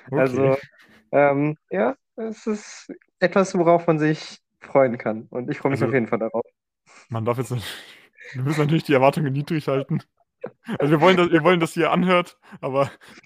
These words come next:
Speaker 1: äh, es ist jetzt auch halt das erste Mal, dass wir das zusammen geschrieben haben. Ähm,
Speaker 2: Ja.
Speaker 1: deswegen, ähm, seid nachgiebig mit uns, falls es da irgendwie, <laughs> weiß ich nicht, äh, äh,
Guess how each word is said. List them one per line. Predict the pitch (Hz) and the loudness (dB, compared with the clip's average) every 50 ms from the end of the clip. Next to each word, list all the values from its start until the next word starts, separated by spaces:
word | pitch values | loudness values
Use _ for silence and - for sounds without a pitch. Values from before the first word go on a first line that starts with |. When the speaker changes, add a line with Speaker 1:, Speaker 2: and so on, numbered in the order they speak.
| - 233 220 - - | -10 -10 -10 -8 -8
Speaker 1:
äh, | - 131 131 127 127 123 120 | -6 -4 -2 0 0 0 -2
es | 123 120 | -4 -6
ist | - - | -10 -12
jetzt | 160 139 - | -12 -10 -8
auch | 139 135 131 - - | -8 -8 -8 -8 -8
halt | 143 120 - | -8 -8 -8
das | - - | -10 -8
erste | - 131 - - 135 | -8 -8 -8 -8 -10
Mal, | 131 120 | -10 -10
dass | 113 113 - 131 | -10 -10 -10 -10
wir | 123 | -10
das | 120 113 - | -10 -10 -12
zusammen | - 120 110 110 110 113 | -14 -14 -14 -14 -14 -14
geschrieben | 107 - - - 123 117 107 | -16 -16 -16 -16 -14 -14 -12
haben. | 110 113 110 113 113 - _ _ _ _ _ _ _ _ _ | -14 -14 -14 -14 -16 -20 _ _ _ _ _ _ _ _ _
Ähm, | 143 - 107 107 107 104 104 104 104 101 101 _ _ _ _ _ | -20 -18 -18 -16 -16 -16 -18 -18 -20 -20 -20 _ _ _ _ _
Speaker 2:
Ja. | 117 110 107 - _ _ _ _ _ _ | -14 -12 -12 -14 _ _ _ _ _ _
Speaker 1:
deswegen, | - 113 - - 107 107 107 104 101 98 98 95 _ _ _ _ - | -20 -20 -16 -14 -14 -14 -14 -14 -16 -16 -18 -20 _ _ _ _ -16
ähm, | 110 104 98 95 98 95 95 98 _ _ _ | -16 -14 -14 -14 -14 -16 -18 -20 _ _ _
seid | _ _ _ _ 107 104 - - - _ | _ _ _ _ -12 -12 -12 -16 -14 _
nachgiebig | 117 113 - - - 143 117 120 - - - | -12 -12 -10 -10 -12 -12 -12 -12 -14 -16 -18
mit | - 120 | -14 -12
uns, | 123 123 120 - - | -10 -10 -10 -12 -16
falls | - - 110 107 | -18 -18 -18 -16
es | - - - - | -16 -18 -18 -16
da | - - | -14 -14
irgendwie, | - 117 110 110 - - 110 104 - - | -12 -14 -14 -16 -14 -16 -16 -16 -10 -8
<laughs> | - - - - - 120 _ - | -8 -8 -8 -12 -20 -20 _ -14
weiß | 123 117 113 | -14 -12 -12
ich | 110 - | -8 -4
nicht, | 156 151 - - - - _ _ _ _ _ _ _ _ 208 214 165 - - - - - 190 190 180 160 135 127 - _ - | -4 -4 -4 -6 -10 -16 _ _ _ _ _ _ _ _ -10 -10 -10 -10 -12 -18 -20 -20 -18 -16 -14 -12 -14 -14 -14 _ -16
äh, | |
äh, | 147 120 110 107 110 110 | -14 -12 -12 -12 -12 -14